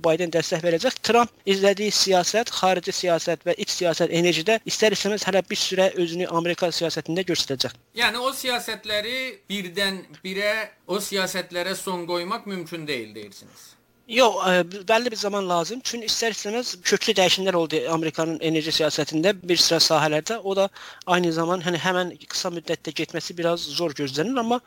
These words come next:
Speaker 1: bəlli bir zamana qədər A-, A-, Amerika Trump siyasətini özəlliklə enerjidə görəcək və onunla bərabər yaşayacaq.
Speaker 2: Başqa bir məsələ, Umud bəy, dəyişən, yəni siz iki min birdən bəri dəyişən dinamikləri orada kitabın ünvanında da var. Daha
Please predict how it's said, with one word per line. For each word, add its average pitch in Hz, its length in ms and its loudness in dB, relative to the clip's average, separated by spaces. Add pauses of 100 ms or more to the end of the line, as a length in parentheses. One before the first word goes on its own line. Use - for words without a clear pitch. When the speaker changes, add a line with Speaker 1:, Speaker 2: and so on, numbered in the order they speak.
(280)
Speaker 1:
bəlli 185 320 -2
bir 185 80 -6
zamana 165 460 0
qədər 180 260 0
A-, 147 320 -2
A-, 165 160 2
Amerika 160 300 0
Trump 170 340 0
siyasətini 156 560 0
özəlliklə 160 400 0
enerjidə 151 480 0
görəcək 160 480 6
və 160 80 4
onunla 160 240 2 (160)
bərabər 147 400 2
yaşayacaq. 131 560 -2 (320)
Speaker 2:
Başqa 302 320 0
bir 359 160 -4
məsələ, 277 480 0 (560)
Umud 285 240 -6
bəy, 190 300 0 (180)
dəyişən, 269 720 0
yəni 220 240 -6
siz 294 240 -4
iki - 160 -8
min 269 240 -8
birdən 247 400 -2
bəri 226 240 -2
dəyişən 208 480 -4
dinamikləri 185 800 -6
orada 170 540 -6 (100)
kitabın 170 460 -8
ünvanında 160 440 -8
da 139 140 -10
var. 196 240 -8 (320)
Daha 254 240 2